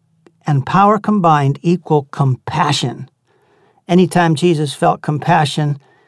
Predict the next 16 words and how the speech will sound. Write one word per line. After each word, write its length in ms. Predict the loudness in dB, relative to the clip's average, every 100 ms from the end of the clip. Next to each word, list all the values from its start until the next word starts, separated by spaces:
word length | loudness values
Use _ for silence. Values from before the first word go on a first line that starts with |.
| _ _ _ _
there 140 | -2
was 120 | 0 -2
a 60 |
great 240 | 0 -2 0
display 480 | -6 -2 -2 0
of 80 | 0
His 160 | -4 -6
power. 600 | -10 -2 0 0 -4 -16 _ _ _ _ _ _ _ _ _ _ _ _ _
May 200 | 2 4
you 160 | 4 2
speak 360 | 0 -2 0
words 260 | 0 0 0
of 160 | -2
wisdom 440 | 2 2 2 2 2
and 140 | 2
truth, 400 | 2 2 2 0